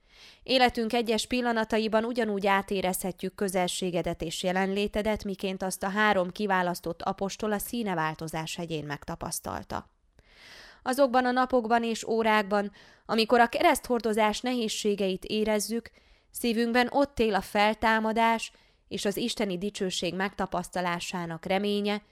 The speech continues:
mert a szenvedés útjának végső állomása nem a halál,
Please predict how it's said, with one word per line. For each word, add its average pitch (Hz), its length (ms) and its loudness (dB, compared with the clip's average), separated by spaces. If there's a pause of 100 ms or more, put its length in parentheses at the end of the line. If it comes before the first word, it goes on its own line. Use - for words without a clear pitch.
(360)
mert 202 200 -2
a 208 40 2
szenvedés 269 600 0
útjának 233 540 0
végső 240 400 0
állomása 226 800 0 (360)
nem 285 160 0
a 226 60 2
halál, 170 580 0